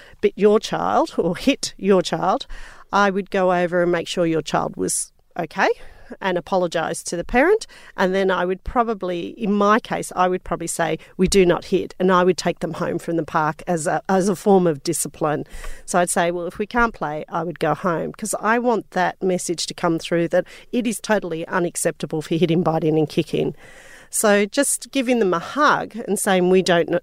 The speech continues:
hit or kick or bite," is not enough. That's in the same level as you've fallen over. So how do they di-, differentiate between those behaviours? So in my case at a park, I would either give them time out if you've got lots of kids there parking, uh,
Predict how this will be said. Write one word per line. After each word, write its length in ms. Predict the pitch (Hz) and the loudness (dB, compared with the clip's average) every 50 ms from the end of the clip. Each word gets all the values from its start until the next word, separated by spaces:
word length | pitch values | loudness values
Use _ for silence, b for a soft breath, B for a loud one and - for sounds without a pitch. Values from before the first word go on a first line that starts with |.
| _ - | _ -12
hit 420 | - - - 220 214 208 - - | -14 0 2 4 4 4 2 0
or 80 | 151 135 | -6 -6
kick 400 | - - - - 214 208 - - | -6 -10 -8 -6 -6 -6 -4 -6
or 80 | 160 | -8
bite," 460 | 156 143 185 180 156 147 170 170 - - b b b b b | -2 0 2 2 2 0 -4 -8 -12 -14 b b b b b
is 180 | 160 160 160 | -12 -6 -2
not 360 | 202 190 196 202 208 214 208 208 | 0 2 4 4 4 4 4 4
enough. 440 | 180 175 180 170 139 110 - - | 4 4 2 2 0 0 -4 -4
That's 220 | - 190 - - - | -6 -6 -6 -4 -4
in 80 | 190 | -4
the 80 | 190 175 | -4 -2
same 320 | - - 190 180 175 175 | -2 0 0 0 2 2
level 400 | 170 170 175 170 160 165 156 156 | 0 0 0 0 0 0 -2 0
as 300 | 160 160 156 151 - - | 0 0 0 0 0 -2
you've 100 | 175 170 | -2 -2
fallen 400 | - - 185 165 156 160 156 160 | 2 2 4 4 4 4 4 4
over. 300 | 165 175 180 165 139 123 | 4 4 4 4 2 0
So 200 | - - - 160 | -4 -2 0 2
how 140 | 175 175 160 | 2 2 0
do 80 | 151 143 | 0 0
they 300 | - 147 147 151 151 - - _ - | 0 2 2 2 0 -2 -10 _ -4
di-, 160 | - 170 175 - _ - | 0 0 0 0 _ -8
differentiate 600 | - 170 - 170 160 160 170 - - 151 143 - - | -8 -2 2 2 4 4 2 2 2 2 2 2 0
between 340 | - - - 170 156 147 143 | -6 -4 0 2 2 4 4
those 180 | 139 139 - | 2 0 -2
behaviours? 640 | - 147 139 - 147 151 151 - - 131 135 - B B B B B B B B B | 0 0 0 2 2 2 2 2 0 -2 -4 -6 B B B B B B B B B
So 160 | - 202 190 | 2 4 4
in 180 | 185 190 196 | 6 6 6
my 200 | 196 208 220 220 | 6 6 4 4
case 340 | - - 226 185 180 - 156 | 2 2 0 0 0 0 -4
at 40 | 147 | -4
a 60 | 156 | -4
park, 400 | - - - 170 151 151 151 - B B B B B B B - | -6 -4 -2 0 0 0 0 -4 B B B B B B B 0
I 180 | 170 180 185 | 2 2 2
would 320 | 180 170 175 175 156 - - - | 2 0 -4 -6 -6 -6 -6 -2
either 240 | 196 175 165 165 156 | -2 -2 0 0 -2
give 240 | - - - 214 202 | -4 0 -2 2 4
them 140 | 214 196 | 4 2
time 340 | - - - 180 160 156 151 | 2 2 0 2 2 2 2
out 260 | 147 165 202 285 - | 2 2 2 0 0
if 180 | 247 - - - | -4 -10 -8 -8
you've 120 | 160 143 - | -8 -6 -4
got 160 | - - - | -4 -4 0
lots 260 | - - - - - | -2 -2 -2 -2 -8
of 60 | - | -8
kids 220 | - - 156 - 160 | -6 -6 -6 -2 -2
there 120 | 156 151 | -2 -2
parking, 460 | - - 185 202 220 - - 339 381 - b b b b b b b | -2 0 -2 -2 0 2 2 2 2 2 b b b b b b b
uh, 100 | - | -2